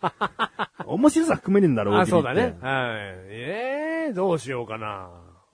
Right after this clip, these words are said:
Speaker 2: 二次会は嫌だよね。
Speaker 1: うん。
Speaker 2: うん。
Speaker 1: 新婦が？
Speaker 2: 新婦が、
Speaker 1: うん。
Speaker 2: 新婦がもう三次会の用意をし始めている。
Speaker 1: うん。つ-、うん、メール行っていい？
Speaker 2: メール行こう。
Speaker 1: うん。
Speaker 2: メール行こ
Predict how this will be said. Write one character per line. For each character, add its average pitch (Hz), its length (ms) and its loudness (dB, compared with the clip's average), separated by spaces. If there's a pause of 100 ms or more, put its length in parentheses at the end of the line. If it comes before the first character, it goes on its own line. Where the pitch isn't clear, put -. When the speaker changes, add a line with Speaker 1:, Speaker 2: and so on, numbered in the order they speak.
(380)
Speaker 2:
二 107 320 -12
次 190 180 -6
会 175 300 2
は 143 80 0
嫌 143 160 -2
だ 110 100 -6
よ 92 140 -12
ね。 311 420 -4
Speaker 1:
う - 20 -4
ん。 95 40 -2
Speaker 2:
う - 20 -2
ん。 85 180 -6 (520)
Speaker 1:
新 110 340 -4
婦 95 140 -8
が？ 156 220 -2 (300)
Speaker 2:
新 185 420 -4
婦 120 180 -8
が、 143 180 -2
Speaker 1:
う 98 80 -4
ん。 90 260 -6 (420)
Speaker 2:
新 311 320 0
婦 165 140 -6
が 147 120 0
も 175 180 6
う 143 40 2
三 294 340 0
次 339 100 -2
会 311 220 6
の 302 100 6
用 294 160 10
意 208 100 6
を 110 40 2
し - 160 -6
始 135 180 -4
め 117 140 -8
て - 80 -18
い 90 100 -16
る。 92 140 -20 (320)
Speaker 1:
う 98 40 -6
ん。 85 320 -8 (1500)
つ-、 - 220 -16
う 113 60 -6 (420)
ん、 107 340 -6
メ 117 280 0
ー - 20 -2
ル 139 80 -2
行 139 80 -4
っ - 20 -20
て 165 100 4
い 185 80 6
い？ - 120 0
Speaker 2:
メ 233 240 6
ー - 40 6
ル 311 60 2
行 269 120 -4
こ 320 160 10
う。 135 120 4
Speaker 1:
う 98 240 -2
ん。 - 20 -6
Speaker 2:
メ 226 180 4
ー 262 40 6
ル 254 80 0
行 233 100 -6
こ 165 160 0